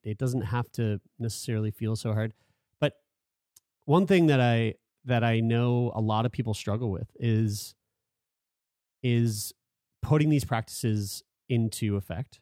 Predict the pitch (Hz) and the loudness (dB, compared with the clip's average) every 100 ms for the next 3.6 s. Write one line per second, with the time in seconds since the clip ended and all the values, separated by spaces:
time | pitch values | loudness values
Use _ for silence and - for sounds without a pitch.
0 | - 110 104 101 - _ 117 101 120 _ | -6 -4 -2 -4 -8 _ -6 -4 -8 _
1 | 120 110 101 101 98 120 135 135 139 127 | -6 -4 -4 -2 -2 -2 0 0 0 -2
2 | - 139 139 - 131 135 120 113 117 160 | -6 -8 -6 -4 -4 -2 -4 -6 -4 -6
3 | - - 107 104 101 | -8 -14 -8 -6 -4